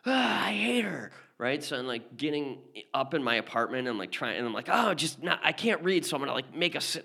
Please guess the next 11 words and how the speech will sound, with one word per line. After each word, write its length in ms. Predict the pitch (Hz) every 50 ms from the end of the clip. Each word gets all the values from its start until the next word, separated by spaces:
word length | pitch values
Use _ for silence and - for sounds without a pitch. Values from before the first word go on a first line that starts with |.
| - - -
avocado 640 | - 110 160 147 151 - - - 151 120 127 143 127
toast." 520 | - - 127 104 92 - - - - - - - - - - - -
So 160 | - - 165
I'm, 100 | 156 147
like, 200 | 135 131 127 127 - - - _
cutting 300 | - - 160 147 151 147
up 120 | 139 127 -
the 120 | - -
avocado, 720 | - 120 117 113 117 - - 104 104 107 113 120 123 127 - - - - - - - _ _ _ _ _ _ _ _ _
<laughs> 800 | _ _ _ _ _ _ _ _ - - - - - - -
and, 220 | - 302 156 120